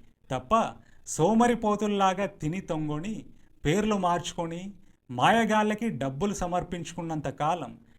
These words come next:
నీ జీవితం సంకనాకి పోతూనే ఉంటుంది. అందుకే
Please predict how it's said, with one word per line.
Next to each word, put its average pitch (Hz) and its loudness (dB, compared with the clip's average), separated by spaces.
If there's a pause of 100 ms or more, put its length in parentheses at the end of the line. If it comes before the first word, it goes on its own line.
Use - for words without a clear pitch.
(160)
నీ 139 2
జీవితం 196 -2
సంకనాకి 170 -2
పోతూనే 160 -2
ఉంటుంది. 120 -10 (420)
అందుకే 139 -4